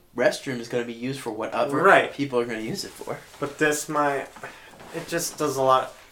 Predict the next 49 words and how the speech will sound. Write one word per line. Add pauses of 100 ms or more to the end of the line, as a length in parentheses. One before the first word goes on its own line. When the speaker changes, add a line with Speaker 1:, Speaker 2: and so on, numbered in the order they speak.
(260)
Speaker 2:
of
th-, (240)
and
then
two,
this
is (400)
in
a, (160)
like, (1120)
our
hall
is,
like,
it's, (100)
like,
it (180)
goes
across
and
it's
like
a
T, (640)
and
at
the
end
of
this
T, (480)
there's,
like,
a
door
and
a
door,
so
it's,
like,
a
door
to
the
outside,
basically, (420)
and (420)
<coughs>